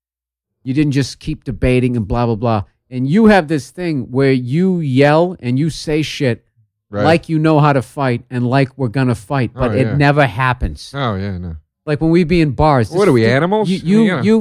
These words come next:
Speaker 1: would fucking, you had this weird thing. What, who the fuck was I talking to this about recently?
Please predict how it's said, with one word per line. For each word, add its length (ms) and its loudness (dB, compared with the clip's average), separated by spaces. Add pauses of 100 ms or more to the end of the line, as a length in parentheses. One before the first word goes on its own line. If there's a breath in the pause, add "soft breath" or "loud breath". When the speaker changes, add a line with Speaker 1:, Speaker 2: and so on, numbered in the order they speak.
(120)
Speaker 1:
would 220 -4
fucking, 640 -6 (680)
you 140 0
had 140 4
this 140 -2
weird 360 -2
thing. 300 -2 (280)
What, 120 -12
who 140 -8
the 80 -8
fuck 260 -16
was 100 -6
I 80 -2
talking 340 -6
to 40 -6
this 140 -6
about 240 -4
recently? 460 -4